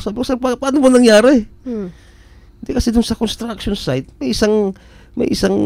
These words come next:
Speaker 1: lugar dun na pinagbabawalan ko yung mga trabador ko na pumunta. "Eh, may nakita ako ron."
Speaker 2: Hmm.
Speaker 1: Sabi niya. Inutusan ko yung mga trabador ko na palisin, palisin, palisin yung taong yun dun.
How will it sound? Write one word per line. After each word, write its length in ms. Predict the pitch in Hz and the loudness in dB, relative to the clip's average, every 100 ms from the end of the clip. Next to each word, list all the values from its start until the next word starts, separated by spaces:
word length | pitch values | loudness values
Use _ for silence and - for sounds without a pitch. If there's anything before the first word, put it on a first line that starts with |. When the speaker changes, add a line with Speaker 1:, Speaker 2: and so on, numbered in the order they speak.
| 202 | 0
Speaker 1:
lugar 260 | 196 185 185 | 0 0 2
dun 160 | 185 | 4
na 80 | 190 | 2
pinagbabawalan 720 | 190 190 180 180 180 175 175 | 0 -4 0 0 2 2 2
ko 80 | 165 | 2
yung 240 | 170 165 | 0 0
mga 320 | 165 160 156 151 - - | 0 0 0 -4 -14 -10
trabador 480 | - 156 165 165 165 | 0 4 6 4 2
ko 60 | |
na 100 | 160 | 2
pumunta. 480 | 156 165 143 - 180 175 | 0 0 -2 -2 -6 0
"Eh, 100 | 196 | 4
may 80 | 226 | 4
nakita 560 | 220 208 226 214 208 | 4 2 0 2 0
ako 120 | 190 185 | 0 0
ron." 180 | 208 233 240 - _ _ | 0 -2 -10 -20 _ _
Speaker 2:
Hmm. 320 | - 233 185 | -10 -8 -8
Speaker 1:
Sabi 320 | 165 117 117 131 | -10 -10 -6 -6
niya. 180 | 180 185 - - - - - _ - | -4 -6 -8 -20 -20 -20 -20 _ -2
Inutusan 360 | 175 196 - | 0 2 2
ko 80 | 196 | 4
yung 160 | 190 185 | 4 4
mga 140 | 175 | 4
trabador 500 | - 165 170 165 170 | 2 4 6 6 4
ko 80 | 170 | 4
na 240 | 165 185 - - - - | 2 2 -2 -14 -20 -6
palisin, 420 | - 190 - 190 | 0 0 0 -6
palisin, 420 | - 190 180 170 165 | -6 -4 -2 -2 -6
palisin 460 | - 170 170 175 170 | -6 -2 0 0 0
yung 220 | 165 165 | 0 -2
taong 340 | 160 147 131 | 2 2 2
yun 160 | 135 131 | -2 2
dun. 220 | 156 170 | 4 4